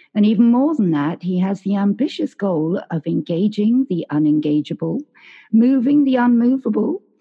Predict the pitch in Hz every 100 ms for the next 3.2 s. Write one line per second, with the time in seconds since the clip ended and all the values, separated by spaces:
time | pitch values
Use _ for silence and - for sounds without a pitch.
0 | - - - 254 294 339 330 185 208 247
1 | 294 233 214 220 233 214 226 202 208 -
2 | 190 220 214 190 196 208 202 170 185 151
3 | 123 -